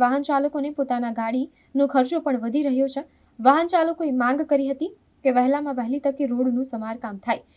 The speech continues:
એવી માંગ કરવામાં આવી. સાથે વાહન ચાલકોએ આક્ષેપ પણ કર્યા હતા કે પાલિકાના અધિકારીઓ ઓફિસ બેસી રહે છે અને કોન્ટ્રાક્ટરોની મિલીભગતને કારણે આ વડોદરા શહેરની હાલત થઈ છે. ત્યારે હવે જોવાનું રહ્યું કે પાલિકાનું તંત્ર ક્યારે જાગે છે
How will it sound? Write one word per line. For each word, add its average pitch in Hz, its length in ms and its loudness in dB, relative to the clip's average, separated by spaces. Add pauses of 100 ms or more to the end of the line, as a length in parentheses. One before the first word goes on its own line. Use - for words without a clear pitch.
(140)
એવી 302 200 2
માંગ 311 300 2
કરવામાં 208 380 -4
આવી. 226 200 -4 (280)
સાથે 294 360 2
વાહન 320 240 0
ચાલકોએ 311 400 2
આક્ષેપ 294 380 -2
પણ 240 240 0
કર્યા 226 240 -2
હતા 233 180 -2 (320)
કે 285 160 2
પાલિકાના 320 520 4
અધિકારીઓ 269 540 2 (100)
ઓફિસ 262 280 -4 (140)
બેસી 233 320 -4
રહે 196 140 -10
છે 247 200 -2 (340)
અને 262 160 4
કોન્ટ્રાક્ટરોની 285 800 4
મિલીભગતને 247 720 0
કારણે 247 340 0
આ 254 140 -2
વડોદરા 220 340 -2
શહેરની 240 380 -4
હાલત 233 340 0
થઈ 196 160 -8
છે. 226 160 0 (380)
ત્યારે 254 220 4
હવે 240 220 0
જોવાનું 311 380 4
રહ્યું 277 240 2 (220)
કે 302 180 0
પાલિકાનું 370 480 4
તંત્ર 320 320 4
ક્યારે 311 320 2
જાગે 214 300 -6
છે - 200 -2